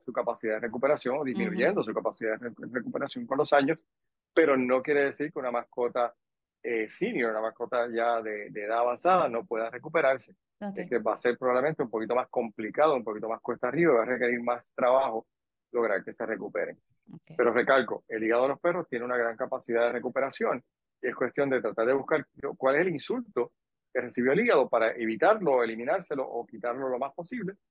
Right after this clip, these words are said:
Speaker 1: entonces trabajar con el proceso de recuperación.
Speaker 2: Ujú. Y si tiene otro perrito, yo no sé, pero te pregunto
Speaker 1: Ujú.
Speaker 2: yo,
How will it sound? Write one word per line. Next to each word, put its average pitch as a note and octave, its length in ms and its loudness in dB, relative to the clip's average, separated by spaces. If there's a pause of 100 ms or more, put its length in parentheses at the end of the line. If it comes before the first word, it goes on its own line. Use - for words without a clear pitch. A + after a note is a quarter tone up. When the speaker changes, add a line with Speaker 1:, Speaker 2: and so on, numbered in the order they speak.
(140)
Speaker 1:
entonces D3+ 320 -6
trabajar B2+ 340 4
con C3 160 2
el A#2+ 60 -6
proceso A#2+ 360 -6
de A#2 80 4
recuperación. G#2+ 560 -6
Speaker 2:
Ujú. D#3+ 320 -14 (720)
Y C4 140 0
si C4+ 140 -2
tiene C4+ 320 2
otro D4 320 2
perrito, G#3+ 560 0
yo G#3+ 100 -2
no B3 140 0
sé, G#3 480 -2
pero F#3+ 360 -2
te F#3 120 -4
pregunto F#3 360 -4
Speaker 1:
Ujú. G3 80 -2
Speaker 2:
yo, F3 260 -6